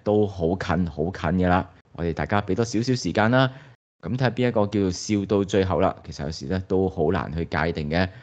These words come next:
不過呢，我諗鄺俊宇呢，應該都係喊多過笑㗎啦，或者依家都真係幾大心理壓力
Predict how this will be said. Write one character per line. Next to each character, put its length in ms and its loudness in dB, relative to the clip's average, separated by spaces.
不 100 -6
過 160 0
呢， 100 2
我 160 -6
諗 280 -2
鄺 280 -6
俊 240 -2
宇 60 0
呢， 180 2
應 120 0
該 100 0
都 80 0
係 80 2
喊 400 0
多 140 0
過 160 -4
笑 220 -6
㗎 140 0
啦， 80 0
或 100 -4
者 100 -4
依 140 0
家 80 2
都 100 -2
真 200 0
係 60 -4
幾 100 -2
大 120 0
心 220 -4
理 100 -2
壓 140 -2
力 80 -4